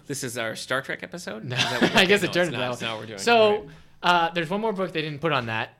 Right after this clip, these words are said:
Speaker 1: Yeah.
Speaker 2: Um, as far as I know,
Speaker 1: Well, there's
Speaker 2: it's
Speaker 1: lots of
Speaker 2: technically
Speaker 1: books.
Speaker 2: canon.
Speaker 1: Yeah.
Speaker 2: It, uh, the Star Wars, uh, Lost Stars
Speaker 1: Yeah.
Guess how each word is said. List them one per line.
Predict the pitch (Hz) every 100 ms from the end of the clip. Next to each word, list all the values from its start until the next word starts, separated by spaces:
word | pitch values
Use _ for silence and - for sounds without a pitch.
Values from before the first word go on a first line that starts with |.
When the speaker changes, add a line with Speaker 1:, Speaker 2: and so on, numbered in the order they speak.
| -
Speaker 1:
Yeah. | 117 110 -
Speaker 2:
Um, | 131 117 110 113 -
as | -
far | 254 311
as |
I | 269
know, | 269 269
Speaker 1:
Well, |
there's | 214 175
Speaker 2:
it's |
Speaker 1:
lots | 175 175
of |
Speaker 2:
technically | 247 233 - 190
Speaker 1:
books. | 165
Speaker 2:
canon. | - 247 180 110 104
Speaker 1:
Yeah. | 131 113 95 - _ -
Speaker 2:
It, | 175 170 156 - _ _ _ _ _ _ _ -
uh, | 165 147
the | 143
Star | - 185 208
Wars, | 202 196 185 170 170 - _ -
uh, | 156 143
Lost | 135 160 151
Stars | - 156 127 101
Speaker 1:
Yeah. | 117